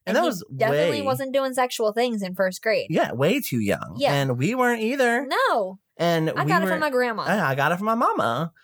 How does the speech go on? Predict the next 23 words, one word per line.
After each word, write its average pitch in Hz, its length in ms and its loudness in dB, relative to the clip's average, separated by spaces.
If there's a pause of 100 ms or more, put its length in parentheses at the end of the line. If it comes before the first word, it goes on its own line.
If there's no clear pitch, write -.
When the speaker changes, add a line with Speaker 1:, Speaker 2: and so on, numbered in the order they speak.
(300)
Speaker 2:
Like, 170 540 0 (160)
we 190 840 2
were 175 240 0
cursed - 680 -2 (140)
with 135 400 0 (260)
the 196 100 -2
cold 349 280 -2
sore. 131 320 -2 (300)
Speaker 1:
Which 302 360 0
most 240 540 0
of 226 360 0 (120)
the 214 120 -2
world 262 400 0
is. - 440 -4
Speaker 2:
Yes, 120 420 -2
Speaker 1:
But 226 200 4
Speaker 2:
very 269 180 0
Speaker 1:
they 247 100 -4
Speaker 2:
common. - 240 0
Speaker 1:
either 226 380 0 (260)
don't 247 220 2
have 339 180 -2
outbreaks 180 680 -2